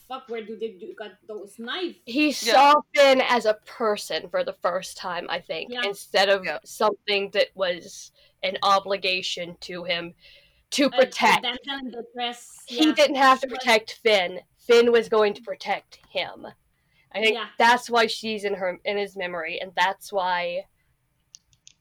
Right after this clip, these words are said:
Speaker 1: I like that. It's true that Finn would have protected him 'cause he didn't have magic. He was vulnerable.
Speaker 2: Mm-hmm.
Speaker 3: Mm-hmm.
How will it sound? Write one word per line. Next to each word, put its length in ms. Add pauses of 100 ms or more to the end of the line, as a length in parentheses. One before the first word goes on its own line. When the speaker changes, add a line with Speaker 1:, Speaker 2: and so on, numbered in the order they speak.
(120)
Speaker 1:
I 140
like 320
that. 200
It's 220
true 160
that 280
Finn 280
would 180
have 140 (100)
protected 420
him 140
'cause 140
he 40
didn't 240
have 160
magic. 500
He 60
was 180
vulnerable. 580
Speaker 2:
Mm-hmm. 360
Speaker 3:
Mm-hmm. 220